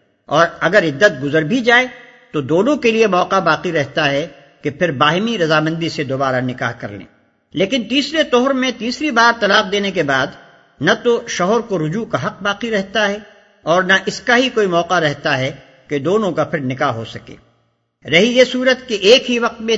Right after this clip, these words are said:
تین طلاقیں دے ڈالی جائیں، جیسا کہ آج کل جو حلال کا عام طریقہ ہے، تو یہ شریعت کی روح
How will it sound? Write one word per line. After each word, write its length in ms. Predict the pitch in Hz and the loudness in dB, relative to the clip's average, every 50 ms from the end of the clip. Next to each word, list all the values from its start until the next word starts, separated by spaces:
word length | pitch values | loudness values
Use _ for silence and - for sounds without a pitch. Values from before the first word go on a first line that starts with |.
| 214 - | -4 -4
تین 180 | 202 202 247 233 | -6 -4 -4 -4
طلاقیں 380 | - 185 190 185 185 - 226 226 | -2 0 0 0 0 0 -2 -2
دے 180 | 196 185 202 190 | -2 -2 -2 0
ڈالی 220 | 185 190 190 202 | 0 -2 -2 -2
جائیں، 260 | 208 185 196 185 208 233 - - - _ _ _ _ _ _ _ | -2 -2 -4 -4 -4 -8 -12 -20 -20 _ _ _ _ _ _ _
جیسا 300 | - 139 165 170 - 214 | -2 -2 0 0 2 0
کہ 160 | 196 196 180 160 | 0 0 0 2
آج 260 | 160 170 190 190 - | 2 2 2 2 0
کل 160 | - 220 202 | 0 0 0
جو 120 | 165 165 | 2 0
حلال 280 | 151 160 170 180 185 185 185 | 0 2 2 2 0 0 0
کا 60 | 151 | -2
عام 200 | 147 151 180 196 | 0 0 0 -2
طریقہ 360 | 196 165 151 151 151 151 156 | -2 -4 -2 -4 -2 -2 -2
ہے، 220 | 143 131 131 139 135 - - - _ _ _ _ _ | -2 -2 -2 -4 -6 -10 -16 -20 _ _ _ _ _
تو 80 | - 160 | -6 -2
یہ 160 | 170 175 156 | 0 0 0
شریعت 500 | 135 - 170 175 185 208 220 190 - - | 0 0 -2 -2 0 0 -2 -2 -2 -4
کی 80 | 151 147 | -6 -4
روح 140 | 151 180 | -4 -4